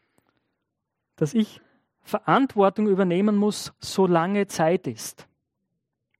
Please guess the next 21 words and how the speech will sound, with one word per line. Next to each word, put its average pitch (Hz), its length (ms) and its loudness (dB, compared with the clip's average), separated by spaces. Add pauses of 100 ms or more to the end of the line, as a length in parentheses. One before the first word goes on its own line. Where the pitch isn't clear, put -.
(1400)
Weil 156 120 4
ich 175 80 0
glaub, 214 240 4
natürlich, 226 300 2
ich 180 40 -2
meine, 165 200 2
wenn 175 100 2
wir 185 60 2
jetzt 180 140 -4
über 190 100 4
eine 180 100 0
Geschichte 214 480 0
spekulieren, 202 600 2
gell, 214 120 4
ist 202 80 0
es 202 120 0
immer 220 180 4
so, 185 300 2
ja, 160 260 4
eh. 175 260 2 (600)
Aber 170 480 4